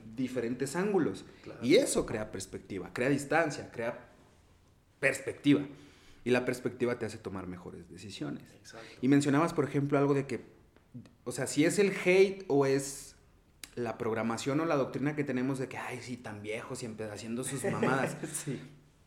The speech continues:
Speaker 1: A ver, y yo, por ejemplo, compartí un meme, no me acuerdo exactamente la frase, pero hasta lo compartí, que era algo así que decía,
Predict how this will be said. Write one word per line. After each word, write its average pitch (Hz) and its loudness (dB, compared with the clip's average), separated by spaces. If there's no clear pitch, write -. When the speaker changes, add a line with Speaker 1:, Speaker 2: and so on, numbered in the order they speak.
Speaker 1:
A 113 -4
ver, 131 0
y 151 -2
yo, 156 6
por 180 8
ejemplo, 175 2
compartí 147 0
un 160 2
meme, 165 4
no 165 4
me 202 2
acuerdo 196 0
exactamente 202 -2
la 185 2
frase, 165 0
pero 147 -2
hasta 131 -6
lo 123 0
compartí, 123 -4
que 147 0
era 143 6
algo 143 4
así 147 -2
que 143 2
decía, 139 0